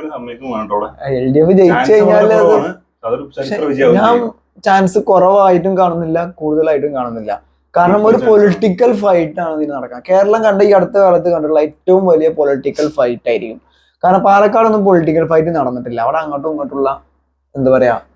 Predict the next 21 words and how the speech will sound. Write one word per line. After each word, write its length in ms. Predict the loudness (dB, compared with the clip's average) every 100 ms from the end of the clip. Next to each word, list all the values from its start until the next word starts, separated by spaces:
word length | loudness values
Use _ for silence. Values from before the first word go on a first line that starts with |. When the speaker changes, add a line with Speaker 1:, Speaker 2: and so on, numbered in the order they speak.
| 0
Speaker 2:
വ്യക്തി 300 | 0 2 2
വിരോധങ്ങളും 680 | 4 4 4 0 -2 -4
അങ്ങോട്ടും 280 | -8 -4 -2
ഇങ്ങോട്ടുള്ള 400 | -2 -2 0 0
പ്രശ്നങ്ങളൊക്കെയാണ് 680 | -2 -6 -8 -6 -4 -6 -8
നടന്നിട്ടുള്ളത്, 440 | -6 -8 -4 -4
സരിനും 540 | 2 2 2 -2 -4 0
രാഹുൽ 260 | 0 0
മാങ്കുടത്തിലൊക്കെ. 640 | -2 -4 -4 -4 -4 -6 -12 _ -20 _ _ _ _ _ _ 0
അപ്പം 440 | 0 0 -4 -10 -10 -2
നിലമ്പൂർ 460 | 2 4 4 2
നടക്കുന്നത് 560 | 2 -2 -4 0 0 2
സത്യത്തിൽ 340 | 0 0 -4 -4 -4
പൊളിറ്റിക്കൽ 680 | 0 2 2 0 0 2 2
വാറാണ്. 400 | 4 2 0 -2
കാരണം 300 | -2 -2 -2 0
പിണറായി 460 | 4 4 4 4
വിജയൻ 380 | 4 4 2 2
എന്ന് 160 | 2 2
പറയുന്ന 280 | 2 4
വ്യക്തിക്ക് 640 | 2 0 -2 -6 -2 -4